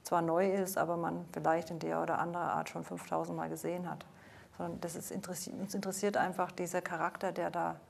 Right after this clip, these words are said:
eingelebt ist in dem Gebäude. Und damit arbeiten wir eigentlich gern. Und das ist auch sehr inspirierend einfach, weil man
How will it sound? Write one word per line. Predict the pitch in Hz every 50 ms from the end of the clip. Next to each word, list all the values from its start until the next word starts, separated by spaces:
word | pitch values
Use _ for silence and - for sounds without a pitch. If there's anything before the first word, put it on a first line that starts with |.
| - - - - - -
eingelebt | - - 180 196 208 208 214 170 170 170 165 160 - -
ist | - 185 170 - -
in | 156 175
dem | 165 165 170
Gebäude. | 165 151 151 156 160 160 160 160 165 160 156 - - - - - - - - - - - - - - - -
Und | - 185 - 175
damit | 170 170 180 175 -
arbeiten | 170 175 175 190 185 175 160
wir | 160 156
eigentlich | 151 156 165 - -
gern. | - 170 165 160 165 165
Und | 170 170
das | 175 170
ist | 185 180 -
auch | - 175 -
sehr | - 175 170
inspirierend | - - - - 185 160 175 190 233 208 160 156 -
einfach, | - 165 160 156 - - 175 - -
weil | 170 170
man | 170 170 165